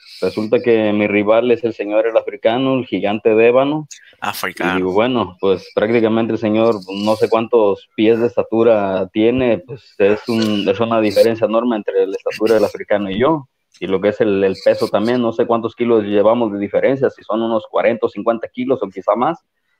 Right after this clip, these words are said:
Speaker 1: Fue un rival muy difícil, pero, eh, yo quedé contento con el resultado, pues, porque, pues, me gustó ese, enfrentar ese tipo de rivales y sobre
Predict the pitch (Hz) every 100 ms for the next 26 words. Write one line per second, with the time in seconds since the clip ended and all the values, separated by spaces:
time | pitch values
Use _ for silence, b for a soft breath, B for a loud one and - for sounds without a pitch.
0 | _ _ _ _ 113 117 123 123 123 123
1 | 120 120 110 87 - 92 92 95 - _
2 | _ _ 107 107 107 107 120 131 135 127
3 | 117 - 113 117 117 110 120 123 160 147
4 | - 95 95 95 - 95 113 120 120 120
5 | 110 95 98 92 - 95 95 107 - 117
6 | 113 117 101 92 95 98 107 110 110 110
7 | - 107 120 107 107 120 127 - 98 98